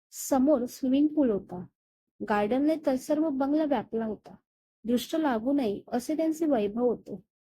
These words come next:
सर्व चांगले चालले होते. आता राजीव अकरावीला होता. अचानक राजीवच्या बाबांना त्यांचा बिझनेस पार्टनर फसवतो. त्यामुळे त्यांचे सर्व वैभव नाहीसे होते.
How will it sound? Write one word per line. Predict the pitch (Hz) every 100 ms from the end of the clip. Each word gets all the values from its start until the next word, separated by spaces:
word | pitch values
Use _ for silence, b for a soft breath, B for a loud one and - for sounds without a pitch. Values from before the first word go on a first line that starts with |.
| _
सर्व | - 311 349
चांगले | 349 285 220 233
चालले | 247 233 208 208
होते. | 190 - 180 _ _ _ _ _ -
आता | 202 220
राजीव | 220 254 302 269 226 - -
अकरावीला | 220 233 247 262 285
होता. | 269 220 - 196 _ _ _ _ _ _ _
अचानक | 247 - 339 370 359
राजीवच्या | 269 214 262 254 302
बाबांना | 254 214 262 269 190 208 _
त्यांचा | 294 294
बिझनेस | 320 254 233 247 277 -
पार्टनर | 277 277 262 220 226
फसवतो. | 220 - 214 - - _ _ _ _ _ -
त्यामुळे | 226 302 294 214 214 -
त्यांचे | 254 269
सर्व | 311 320 311 320 302
वैभव | 277 302
नाहीसे | 302 233 214 220 277
होते. | 247 - -